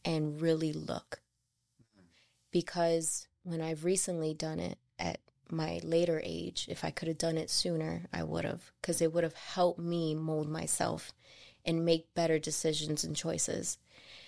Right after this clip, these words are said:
But when I recently looked at myself in the mirror a couple years ago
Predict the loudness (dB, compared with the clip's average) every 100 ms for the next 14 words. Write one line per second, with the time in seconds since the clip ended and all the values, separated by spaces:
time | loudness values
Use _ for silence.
0 | -20 _ 0 4 4 2 2 2 0 0
1 | 0 -2 -2 2 0 2 -2 0 0 0
2 | -2 -2 0 2 2 2 0 -4 -2 2
3 | 4 4 2 0 0 0